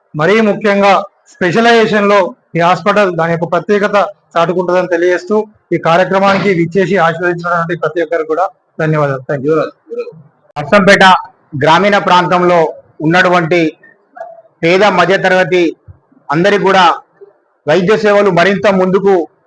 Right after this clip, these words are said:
Speaker 2: తీసుకెళ్లాలనేటువంటి లక్ష్యంతోని డాక్టర్ లెక్కల విద్యాసాయి రెడ్డి సారు గ్రీన్ స్టార్ సూపర్ స్పెషాలిటీ హాస్పిటల్‌కు చైర్మన్‌గా ఉంటూ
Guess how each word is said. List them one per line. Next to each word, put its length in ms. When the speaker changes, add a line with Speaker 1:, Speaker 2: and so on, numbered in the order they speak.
Speaker 2:
తీసుకెళ్లాలనేటువంటి 840
లక్ష్యంతోని 600
డాక్టర్ 340
లెక్కల 240
విద్యాసాయి 420
రెడ్డి 180
సారు 280
గ్రీన్ 320
స్టార్ 400
సూపర్ 400
స్పెషాలిటీ 420
హాస్పిటల్‌కు 580
చైర్మన్‌గా 540
ఉంటూ 260